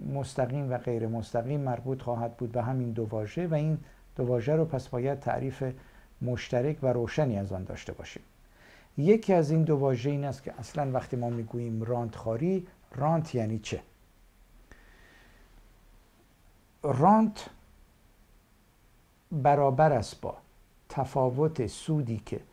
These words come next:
در، اه، بازار آزاد بر پایه رقابت آزاد به دست می آید و سودی که در بازار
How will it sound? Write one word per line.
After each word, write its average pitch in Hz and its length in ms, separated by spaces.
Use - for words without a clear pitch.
در، 117 260
اه، - 960
بازار 117 680
آزاد 143 760
بر 117 160
پایه 120 520
رقابت 117 580
آزاد 117 580
به 147 80
دست 143 340
می 143 100
آید 131 380
و 139 100
سودی 190 540
که 170 220
در 135 240
بازار 127 720